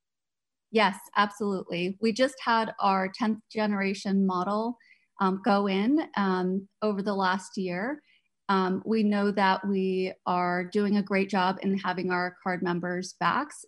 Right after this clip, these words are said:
and that we are seeing about sixty-six percent less in fraud losses compared to our competitors.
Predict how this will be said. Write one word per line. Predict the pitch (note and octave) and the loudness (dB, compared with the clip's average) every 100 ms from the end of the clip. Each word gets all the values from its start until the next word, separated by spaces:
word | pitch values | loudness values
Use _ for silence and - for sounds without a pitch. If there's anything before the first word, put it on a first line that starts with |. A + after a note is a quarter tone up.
| - | -2
and | F#3 F3+ F3+ F3 _ _ _ | 0 2 0 -4 _ _ _
that | G3 G3+ | 0 4
we | G#3 G#3 - | 4 4 2
are | G3+ | -2
seeing | G3 G#3 F#3+ F#3 F#3 F#3 - | -2 0 2 2 -2 -4 -6
about | G3 G3 F3+ - | -4 2 2 0
sixty-six | C4 A#3+ A#3 G#3+ G3+ G#3 _ | -8 -8 -8 -6 -8 -10 _
percent | G3 G3 F#3+ F3+ - | -8 -4 -4 -4 -2
less | F#3+ F3 G#3 A3 | 0 0 0 -4
in | F#3+ F#3+ | -6 -4
fraud | F3 E3+ | -4 -2
losses | G#3 A3+ - C#4 C#4+ - | -2 -4 -6 -10 -8 -4
compared | G3 G3 F3 F3 | -2 -2 -6 -6
to | - - | -10 -8
our | F3 | -8
competitors. | E3+ F#3+ F#3+ F3 F3 D#3+ D#3+ G3 | -4 -6 -4 -6 -4 -4 -6 -8